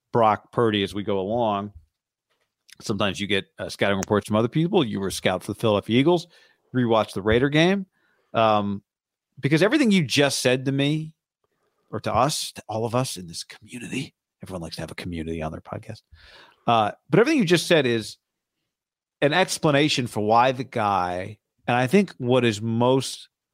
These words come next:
jaw-dropping about Brock Purdy is that he looks, to me at least, it's the,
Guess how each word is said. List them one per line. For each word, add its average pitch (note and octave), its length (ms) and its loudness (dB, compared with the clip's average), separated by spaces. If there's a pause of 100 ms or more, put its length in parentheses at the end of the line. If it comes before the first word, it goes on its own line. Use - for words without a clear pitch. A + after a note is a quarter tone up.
(800)
jaw-dropping G#2+ 800 0
about F#2+ 320 -2
Brock G#2+ 300 0
Purdy C#3+ 500 -2 (1000)
is A#2 140 2
that A#2+ 140 0
he A2+ 100 0
looks, A2+ 640 2 (220)
to A#2+ 100 -8
me C3+ 200 4
at C#3+ 100 4
least, F3 340 -2 (260)
it's B2 140 -4
the, A#2 180 -6